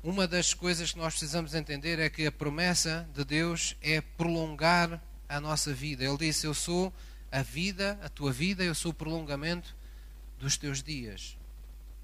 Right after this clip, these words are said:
A gente não deve ler a Bíblia assim a correr, a pensar: "Ah, tá bem, é a vida, é prolongamento dos dias." Bem, o que é que isso significa? Significa que Deus tem uma vida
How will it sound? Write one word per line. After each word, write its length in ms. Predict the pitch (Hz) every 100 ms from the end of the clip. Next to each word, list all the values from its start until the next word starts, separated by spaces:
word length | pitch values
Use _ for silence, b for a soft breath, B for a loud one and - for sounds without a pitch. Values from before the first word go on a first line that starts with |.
| - - - - -
A 60 | 123
gente 160 | 151 180
não 120 | 175
deve 240 | 180 165 160
ler 180 | 170
a 60 | 156
Bíblia 300 | 147 170 156
assim 280 | 151 170 156
a 40 |
correr, 440 | - 143 143 156 139
a 60 |
pensar: 520 | 139 143 147 143 135 -
"Ah, 120 | 170 - - - -
tá 100 | 151
bem, 300 | 143 139 127
é 60 |
a 40 | 120
vida, 260 | 139 127
é 60 | 120
prolongamento 540 | 131 139 131 135 131
dos 120 | 131
dias." 460 | 117 135 120 104 - B B B -
Bem, 140 | 156 156
o 20 |
que 120 | 185
é 20 |
que 140 | - 190
isso 100 | -
significa? 680 | 175 165 - 185 135 113 - B B
Significa 600 | - 185 170 151 214 196
que 120 | 175 147
Deus 280 | 175 190
tem 320 | - 170 185 190 B B B 151
uma 160 | 156
vida 440 | 147 185 185 185